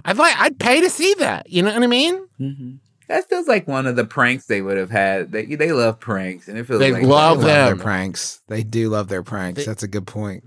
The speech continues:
Speaker 1: You guys know about that time that, uh, the Clooney shit in a cat box?
Speaker 3: Travis.
Speaker 1: <laughs> That's real.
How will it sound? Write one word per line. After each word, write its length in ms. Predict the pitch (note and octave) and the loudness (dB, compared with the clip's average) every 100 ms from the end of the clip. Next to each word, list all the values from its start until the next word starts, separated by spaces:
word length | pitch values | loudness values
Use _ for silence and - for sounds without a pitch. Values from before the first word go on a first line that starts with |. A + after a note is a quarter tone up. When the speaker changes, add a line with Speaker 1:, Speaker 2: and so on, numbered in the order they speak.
| - | -8
Speaker 1:
You 100 | F#3 | 0
guys 180 | A3 F#3 | 2 4
know 100 | G#3+ | 2
about 160 | G#3+ | 2
that 160 | G3 D#3+ | 0 0
time 320 | F#3+ G3 F3 | 2 2 4
that, 220 | F3 E3 | 2 0
uh, 420 | E3+ E3+ E3 E3+ E3+ | 2 4 6 4 2
the 200 | E3+ E3 E3+ E3+ E3+ | 2 0 -2 -14 -4
Clooney 280 | F#3 F#3 E3+ | 2 4 2
shit 200 | - F3+ | 0 -2
in 80 | E3 | -2
a 60 | |
cat 240 | D#3 F3+ D#3+ | -2 0 4
box? 520 | G3 F#3 - - _ _ _ _ _ _ - | 4 2 -2 -16 _ _ _ _ _ _ 2
Speaker 3:
Travis. 720 | E4+ - E3 D3+ C#3 - - _ _ | 4 4 4 2 -2 -6 -12 _ _
Speaker 1:
<laughs> 240 | - - - | -20 -10 -2
That's 200 | F#3+ - | 0 2
real. 240 | E4 D#3 | 2 2